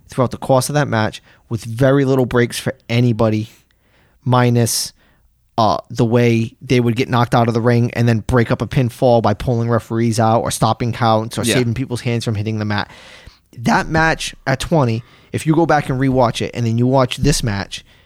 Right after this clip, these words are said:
Speaker 1: you're gonna see a lot of similarities between the two.
Speaker 2: Yeah.
Speaker 1: A lot of similarities.
Speaker 2: Yeah.
Speaker 1: And, um, I think the spot that really sold me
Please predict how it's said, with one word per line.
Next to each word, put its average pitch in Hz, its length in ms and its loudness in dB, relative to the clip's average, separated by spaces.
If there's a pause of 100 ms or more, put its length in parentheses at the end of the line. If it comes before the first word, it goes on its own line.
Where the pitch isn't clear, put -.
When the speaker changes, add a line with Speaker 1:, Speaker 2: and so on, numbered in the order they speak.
(180)
Speaker 1:
you're 143 160 2
gonna 139 160 0
see 123 140 -2
a 110 60 -2
lot 117 360 2
of 117 80 -2
similarities 98 600 -4
between 101 320 -8
the 95 60 -10
two. 85 200 -10 (380)
Speaker 2:
Yeah. 156 160 -2
Speaker 1:
A 110 80 -2
lot 110 240 2
of 104 80 -8
similarities. 95 600 -12 (640)
Speaker 2:
Yeah. 127 140 -8 (920)
Speaker 1:
And, 120 380 0 (120)
um, 117 380 2 (2000)
I 143 100 2
think 175 180 2
the 147 60 0
spot - 580 0
that 135 160 0
really 131 520 2
sold 135 360 0
me 123 320 0